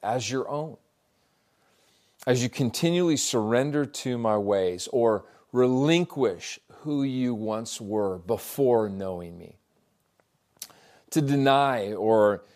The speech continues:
to disown your life, it's the Greek word apotheme, which means to utterly deny one's old self, where you say basically, "That is no longer the person who I am.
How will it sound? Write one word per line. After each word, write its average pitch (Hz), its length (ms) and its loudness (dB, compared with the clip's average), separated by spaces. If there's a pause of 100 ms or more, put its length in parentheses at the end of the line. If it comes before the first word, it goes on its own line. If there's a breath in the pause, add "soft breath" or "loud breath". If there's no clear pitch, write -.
(480 soft breath)
to 135 100 0
disown 147 480 2
your 135 160 2
life, 117 540 2
it's 104 220 -12
the 123 80 -12
Greek 120 280 -4
word 117 140 -2
apotheme, 104 800 0
which 110 220 -6
means 131 300 -4
to - 240 -4
utterly 214 520 4
deny 160 520 0
one's 139 480 0
old 135 280 2
self, - 560 -4 (640 soft breath)
where 165 160 6
you 185 160 2
say 180 360 0
basically, 139 720 -4 (640 soft breath)
"That 180 400 4
is 156 200 0
no 160 280 2
longer 131 1080 0 (600)
the 117 100 0
person 98 840 -2 (840)
who 131 160 0
I 117 140 4
am. 101 380 -8